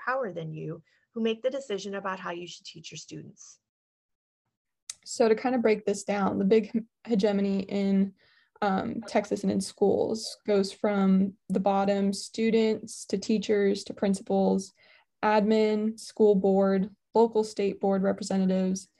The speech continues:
Speaker 2: state board and T E A, commissioner, and then finally governor.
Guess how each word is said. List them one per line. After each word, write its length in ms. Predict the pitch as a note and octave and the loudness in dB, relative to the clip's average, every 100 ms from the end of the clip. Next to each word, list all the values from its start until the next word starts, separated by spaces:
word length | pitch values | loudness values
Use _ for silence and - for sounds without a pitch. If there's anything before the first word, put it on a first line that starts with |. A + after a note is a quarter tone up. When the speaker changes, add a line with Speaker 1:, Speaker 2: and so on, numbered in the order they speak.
| _ _ - | _ _ -18
Speaker 2:
state 400 | - A3+ A3 - | 2 4 4 2
board 240 | G#3 G3+ | 2 4
and 140 | F#3+ | 2
T 140 | F#3+ G#3+ | 0 -4
E 280 | - G3+ - | -2 -4 0
A, 440 | G3 G3 F#3+ G3+ _ _ | 2 4 2 0 _ _
commissioner, 640 | - A3 A3+ - A3 G#3+ G#3 | 2 2 2 0 -2 -2 -4
and 100 | G3+ | -2
then 160 | F#3+ F#3+ | 0 0
finally 360 | G3 F#3+ F#3 F#3 | 0 2 2 2
governor. 540 | F#3+ - - - | 0 -4 -6 -8